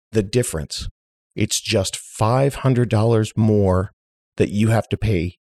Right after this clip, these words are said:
each month. That's no biggie. That's not the magic trick. Hang on for that. Yep, you heard me.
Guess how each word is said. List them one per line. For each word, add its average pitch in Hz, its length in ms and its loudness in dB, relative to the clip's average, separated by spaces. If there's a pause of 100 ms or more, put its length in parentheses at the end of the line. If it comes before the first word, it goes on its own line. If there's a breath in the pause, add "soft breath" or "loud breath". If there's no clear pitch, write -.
(120)
each 98 260 -6
month. 98 280 -2 (720)
That's 131 280 0
no 190 140 4
biggie. 131 340 4
That's 104 280 2
not 107 160 4
the 110 80 2
magic 98 320 0
trick. - 280 -6 (500)
Hang 117 300 2
on 135 200 4
for 143 160 2
that. 113 240 0 (800)
Yep, 110 240 2 (500)
you 110 180 4
heard 135 240 4
me. 107 220 0